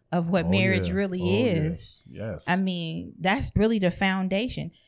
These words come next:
Speaker 1: These kids don't have that foundation, so they don't even think about marriage in that way. I-, if you ask most people now, and even adults, uh, what marriage means to them, off the top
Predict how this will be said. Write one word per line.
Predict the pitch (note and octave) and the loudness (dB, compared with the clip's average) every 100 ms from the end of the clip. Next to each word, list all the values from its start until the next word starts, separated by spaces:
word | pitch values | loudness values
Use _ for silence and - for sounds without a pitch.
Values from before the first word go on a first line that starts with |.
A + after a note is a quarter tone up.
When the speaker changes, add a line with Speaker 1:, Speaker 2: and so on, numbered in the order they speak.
| - | -6
Speaker 1:
These | A3 A#3+ | -2 -2
kids | - B3 C4 | 2 2 2
don't | B3+ G3 G3 | 0 -2 -4
have | G3+ G#3 G3 | -4 -4 -2
that | F3+ | -4
foundation, | F#3 E3+ F3 G3 G#3 | -2 -4 -2 -4 -2
so | D#3+ E3+ | 0 2
they | F#3+ | 4
don't | A#3+ | 4
even | F3+ D#3+ | 2 0
think | - G#3+ A#3 | 0 0 0
about | E3 E3+ E3+ E3 | 0 2 2 0
marriage | F3+ F3 E3+ E3 | 0 0 0 0
in | D#3+ | 0
that | D#3 D3+ | 0 0
way. | D3+ D3 D3+ _ _ _ _ - | 0 0 -4 _ _ _ _ -2
I-, | F3+ - | -2 0
if | - F3+ | 0 2
you | G3+ A#3+ | 0 0
ask | - A3 A#3 - - | 0 0 -2 -4 -4
most | G3 G#3 A3 - | 0 2 2 0
people | A#3+ A3 G3+ | -2 0 0
now, | G3 A3+ | 0 0
and | B3 | 0
even | C#4+ D#4+ | 0 0
adults, | D4+ C#4 D#4+ - - - _ _ - | -2 0 -2 -4 -10 -18 _ _ -2
uh, | F3+ E3 - F#2+ F#3 _ _ _ _ _ _ _ _ | 0 0 -2 -8 -16 _ _ _ _ _ _ _ _
what | - E3 G3 A3 | -10 -2 2 2
marriage | G3+ G#3 G#3+ G3 F#3+ | 2 0 2 0 -2
means | F#3 F#3 F#3 - | -2 -4 -4 -4
to | - | -2
them, | D#3 D3+ - C#3+ _ _ _ _ _ _ _ - | -2 -4 -6 -12 _ _ _ _ _ _ _ -2
off | G#3 G#3 | 0 0
the | G#3 | -2
top | G3 A#3+ - | 0 0 -2